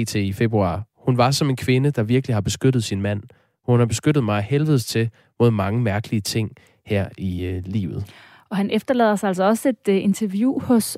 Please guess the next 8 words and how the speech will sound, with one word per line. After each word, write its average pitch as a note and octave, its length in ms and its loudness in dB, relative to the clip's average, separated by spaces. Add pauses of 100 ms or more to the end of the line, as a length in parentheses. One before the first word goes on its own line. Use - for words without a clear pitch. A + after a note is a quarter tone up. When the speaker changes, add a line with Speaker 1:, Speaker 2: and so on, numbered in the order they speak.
Speaker 2:
os, C#4+ 260 2
fordi C4 440 0
den A#3+ 220 0
her B3 160 2
legendariske G#3+ 720 0
boksekommentator G3+ 880 -2
Kurt D4 300 0
Thybo A3 420 2